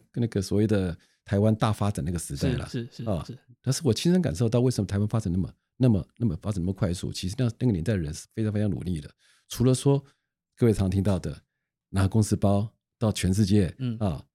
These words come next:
Speaker 1: 开拓市场，
Speaker 2: 对，
Speaker 1: 哈，
Speaker 2: 对，对。
Speaker 1: 然后英文也不会讲，什么都不会，路-，这活车也不会坐，就全世界做生意，那是一种太阳。另外一太阳就在专利里面哦。
Speaker 2: 是。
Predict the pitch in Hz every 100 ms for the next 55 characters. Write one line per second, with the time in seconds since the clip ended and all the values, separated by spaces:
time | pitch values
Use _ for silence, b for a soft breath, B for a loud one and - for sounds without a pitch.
0 | _ - 113 117 104 117 95 90 69 120
1 | 113 90 113 101 117 139 120 135 143 104
2 | 107 135 120 117 87 85 - 104 127 123
3 | 127 95 107 135 - b b _ - 123
4 | 107 104 135 113 123 110 135 104 - 123
5 | - 110 117 107 117 101 104 92 139 -
6 | 143 - 65 104 85 87 107 b b b
7 | b _ 160 170 139 123 131 120 113 117
8 | 113 87 73 85 82 85 - - 123